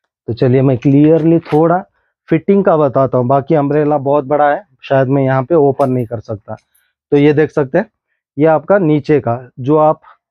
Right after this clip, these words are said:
hang करना है, means इसको ज़मीन में गाड़ना है, इसको ज़मीन में आपको गाड़ना रहता है। और ये umbrella का stand है,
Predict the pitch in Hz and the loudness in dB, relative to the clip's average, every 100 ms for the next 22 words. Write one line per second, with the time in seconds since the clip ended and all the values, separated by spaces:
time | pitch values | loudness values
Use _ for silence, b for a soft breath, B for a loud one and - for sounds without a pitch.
0 | _ 147 160 147 147 120 113 110 _ _ | _ -2 -2 0 -2 -2 -4 -8 _ _
1 | _ 151 185 202 _ _ _ 156 - 190 | _ -2 0 -2 _ _ _ -6 -2 -2
2 | 147 147 160 170 175 170 143 143 139 131 | 0 2 2 4 2 2 0 0 0 -2
3 | 107 110 _ _ 143 139 202 262 - _ | -4 -10 _ _ -12 -6 -4 -4 -6 _
4 | _ _ 117 143 156 170 175 160 143 196 | _ _ -4 0 2 4 2 2 0 -2
5 | 156 143 135 135 120 107 113 113 _ _ | 0 -2 0 0 -2 -4 -6 -12 _ _
6 | _ _ 143 147 151 170 160 156 170 165 | _ _ 0 2 2 2 2 2 2 2
7 | 165 202 226 - 151 143 127 113 | 0 -2 -4 -6 -4 -2 -2 -6